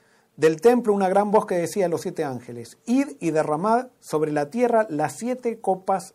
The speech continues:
de la ira de Dios'". ¿Por qué están las copas de la ira? Si nosotros vamos a la, a Apocalipsis capítulo cinco, versículo ocho, vamos a encontrar que es,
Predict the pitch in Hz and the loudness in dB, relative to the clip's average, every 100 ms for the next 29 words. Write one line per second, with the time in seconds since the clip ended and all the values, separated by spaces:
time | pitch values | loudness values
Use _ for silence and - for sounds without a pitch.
0 | - 143 139 139 165 180 180 185 _ 135 | -10 -6 -4 -4 -4 -2 -4 -4 _ -6
1 | 131 123 101 - _ _ _ _ _ _ | -6 -6 -12 -18 _ _ _ _ _ _
2 | _ _ _ _ 170 165 247 - 185 151 | _ _ _ _ -4 -2 -4 -2 -4 -4
3 | 131 185 180 143 143 127 123 170 151 214 | -8 -10 -8 -8 -8 -8 -10 -8 -2 2
4 | 233 208 220 175 151 160 147 139 135 131 | 4 4 2 0 0 -2 -2 -4 -4 -8
5 | - 139 147 196 202 175 147 175 185 - | -12 -8 -8 -8 -8 -10 -10 -10 -8 -6
6 | 240 233 180 151 - 185 175 175 233 185 | -6 -6 -6 -8 -8 -12 -6 -4 -4 -4
7 | 160 180 175 160 160 180 139 180 180 | -8 -8 -8 -10 -6 -6 -4 -10 -10